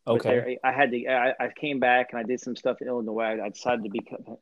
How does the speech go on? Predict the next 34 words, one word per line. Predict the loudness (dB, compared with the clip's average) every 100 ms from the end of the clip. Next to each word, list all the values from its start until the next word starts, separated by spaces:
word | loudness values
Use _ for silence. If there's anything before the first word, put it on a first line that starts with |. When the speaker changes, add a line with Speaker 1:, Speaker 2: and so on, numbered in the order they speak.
| _
Speaker 1:
become | -10 -8 -10
a | -10
teacher. | -10 -10 -8 -10 -12 _ _ _ _ _
So | -6
I | -6
actually | -8 -8
had | -8
to | -6
go | -4
back | -4 -4
to |
school | -8 -4 -4 -4
for | -10
two | -8 -8
years, | -6 -6 -6 -6
which | -8 -10
was | -18 _
awful. | -4 -4 -4 -12 -12 _ _ _ _ -8 -4
Um, | -2 -2 -2 -6 -12 _ _ -16
and | -10 -6
then | -2 0
Speaker 2:
Don't | 4
recommend | 4 4 4 2
Speaker 1:
I |
Speaker 2:
it. |
Speaker 1:
ended | 2
up, | -2 -6 -12 _ -20 -18 -10
man, | -6 -6 -8 -12 _ _ _ _ _ _ -2
it |
was | -2 -2
just, | -6
it | -4
was | -4
tough, | -6 -6 -6